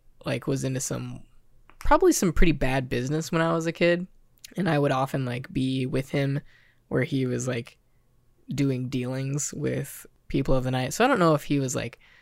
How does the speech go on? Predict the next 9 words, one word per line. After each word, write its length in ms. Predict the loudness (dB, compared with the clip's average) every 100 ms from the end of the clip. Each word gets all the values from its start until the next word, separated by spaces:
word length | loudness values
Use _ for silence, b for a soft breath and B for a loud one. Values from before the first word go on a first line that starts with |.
| b b b
buying 420 | 6 10 10 8
drugs 460 | 6 8 8 8 2
or 60 | -2
selling 420 | -2 -2 -2 -2
drugs 420 | 0 0 -2 -4
or 100 | -4
whatever, 520 | -2 -2 -2 0 0
but, 140 | -2 -2
like, 280 | -2 -4